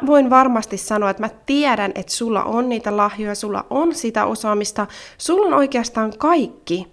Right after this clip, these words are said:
Mulla lukee itse asiassa mun puhelimessa, mä just päivitin mun puhelimen ton taustan, että se on semmoinen aesteettinen, semmoinen kaunis, mitä on ihana katsella, joka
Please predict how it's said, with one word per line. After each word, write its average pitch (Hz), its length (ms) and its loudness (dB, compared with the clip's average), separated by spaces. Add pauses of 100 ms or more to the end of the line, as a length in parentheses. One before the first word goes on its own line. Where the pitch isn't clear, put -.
(260)
Mulla 294 180 6
lukee 254 240 4
itse 214 100 -4
asiassa 233 100 -4
mun 226 140 -2
puhelimessa, 233 460 0
mä 208 60 -2
just 254 220 -4
päivitin 226 360 0
mun 185 120 -2
puhelimen 196 560 -2 (420)
ton 190 200 0
taustan, 294 460 4
että 202 140 -2
se 220 60 -2
on 196 80 -2
semmoinen 196 300 0
aesteettinen, 208 540 0
semmoinen 196 260 -8
kaunis, 208 440 2
mitä 196 160 -8
on - 80 -6
ihana 220 260 -4
katsella, 277 440 -2
joka 214 180 0